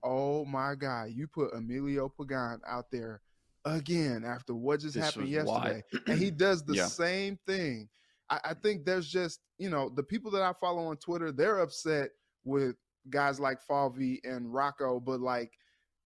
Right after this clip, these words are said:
Speaker 1: they get the vote of confidence from, you know, ownership or whoever. They're like, "Oh, no, no, like, we're going in the right direction. Like, you know, we'll keep those guys in place. We believe in their plan." It's just like, "Do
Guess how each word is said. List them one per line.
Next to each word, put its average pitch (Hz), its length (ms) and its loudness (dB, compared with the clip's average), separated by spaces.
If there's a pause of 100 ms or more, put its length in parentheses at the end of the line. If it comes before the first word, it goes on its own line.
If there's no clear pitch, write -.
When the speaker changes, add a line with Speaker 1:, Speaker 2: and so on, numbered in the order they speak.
(220)
Speaker 1:
they 147 160 -2
get 170 160 -2
the 170 80 -2
vote 170 220 4
of 175 80 -2
confidence 175 640 -2
from, 135 640 -2
you 160 120 -6
know, 135 120 -2
ownership 170 600 -2
or 139 80 -2
whoever. 170 480 2
They're 160 140 2
like, 143 220 2
"Oh, 196 100 0
no, 202 220 -2
no, 156 240 -4
like, 120 200 -6
we're 160 180 -4
going 196 260 -2
in 156 80 -4
the 135 80 -2
right 127 240 0
direction. 131 560 -4
Like, 127 320 -6
you 160 100 -12
know, 135 140 -2
we'll 156 180 2
keep - 260 -12
those 147 240 0
guys 127 320 -2
in 120 80 -8
place. 131 300 -4
We 160 120 -2
believe 151 420 -2
in 135 80 -4
their 123 140 -2
plan." 131 400 -6
It's 143 100 -8
just 156 180 -12
like, 139 240 0
"Do 143 80 0